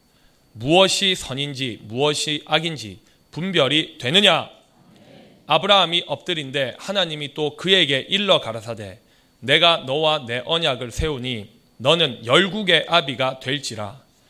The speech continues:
열국은 이 세상 모든 나라를 뜻한다. 다른 표현으로는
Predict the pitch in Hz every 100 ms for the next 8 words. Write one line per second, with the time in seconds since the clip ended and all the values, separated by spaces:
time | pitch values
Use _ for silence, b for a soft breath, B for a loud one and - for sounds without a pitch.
0 | b b - 120 180 175 170 170 107 -
1 | - 214 208 151 151 160 131 123 214 233
2 | 180 139 147 156 120 - - 120 104 92
3 | - _ b b b b - 131 180 202
4 | 196 226 208 147 151 151 101